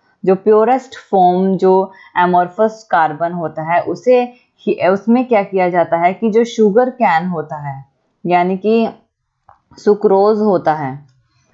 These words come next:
उसको action heat किया जाता है concentrated H two S ओ फ़ोर की presence में, यानी सी ट्वेल्व एच ट्वेंटी टू ओ इलेवन को कंसंट्रेटेड एच टू एस ओ फ़ोर की presence में heat किया जाता है, तो sugar चारकोल यानी कि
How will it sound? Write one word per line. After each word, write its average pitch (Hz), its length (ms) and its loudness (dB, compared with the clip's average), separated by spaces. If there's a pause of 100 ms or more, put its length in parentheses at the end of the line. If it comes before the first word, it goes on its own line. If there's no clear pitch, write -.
(160)
उसको 220 320 0
action 269 580 -2 (1400)
heat 262 240 2
किया 233 300 2
जाता 170 340 -2
है 160 300 -6 (260)
concentrated 220 640 0
H 185 300 -2
two 196 80 0
S 170 200 -2
ओ 180 60 -2
फ़ोर 156 220 -4
की 147 120 -4
presence 135 520 -8
में, 120 80 -20 (200)
यानी 170 200 -2
सी 220 260 0
ट्वेल्व 208 340 0
एच 190 260 -4
ट्वेंटी 175 300 -4
टू 196 160 0
ओ 180 220 2
इलेवन 160 380 0
को 160 120 -10
कंसंट्रेटेड 196 840 -4
एच - 320 -4
टू 190 80 -2
एस 175 180 -6
ओ 180 60 -4
फ़ोर 165 340 -6
की 175 60 -6
presence 151 400 -4
में 160 100 -12
heat 165 240 -8
किया 170 160 0
जाता 151 280 -2
है, 220 260 -2 (420)
तो 254 80 2
sugar 262 580 0 (440)
चारकोल 151 560 -2
यानी 160 340 -2
कि 233 420 -4